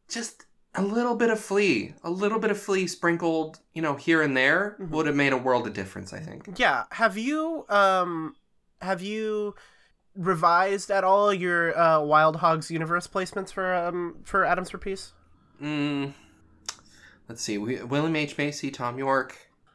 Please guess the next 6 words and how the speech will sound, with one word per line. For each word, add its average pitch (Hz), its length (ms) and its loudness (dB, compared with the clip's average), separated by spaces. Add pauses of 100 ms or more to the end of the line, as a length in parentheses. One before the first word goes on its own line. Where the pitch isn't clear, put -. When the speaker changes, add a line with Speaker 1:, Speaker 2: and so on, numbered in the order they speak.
(160)
Speaker 1:
We - 80 -4
decided 123 500 0
Flea 123 320 -2
was 113 480 -4
Martin 107 340 -4
Lawrence. 113 680 -4